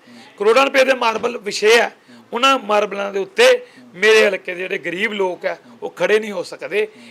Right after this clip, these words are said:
ਇਸ ਕਰਕੇ ਅੱਜ ਉਹਨਾਂ ਲੋਕਾਂ ਤੋਂ ਉਹਨਾਂ ਨੂੰ ਬਦਬੂ ਆਉਂਦੀ ਹੈ।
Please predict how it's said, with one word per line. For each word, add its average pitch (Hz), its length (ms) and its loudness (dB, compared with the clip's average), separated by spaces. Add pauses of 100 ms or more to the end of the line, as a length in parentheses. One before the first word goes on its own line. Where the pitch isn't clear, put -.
ਇਸ 220 160 -2
ਕਰਕੇ 262 480 2 (380)
ਅੱਜ 226 120 -2
ਉਹਨਾਂ 254 160 0
ਲੋਕਾਂ 240 320 -2
ਤੋਂ 226 120 -8
ਉਹਨਾਂ 226 100 -10
ਨੂੰ 226 100 -10
ਬਦਬੂ 208 380 -6
ਆਉਂਦੀ 190 340 -4
ਹੈ। 285 160 2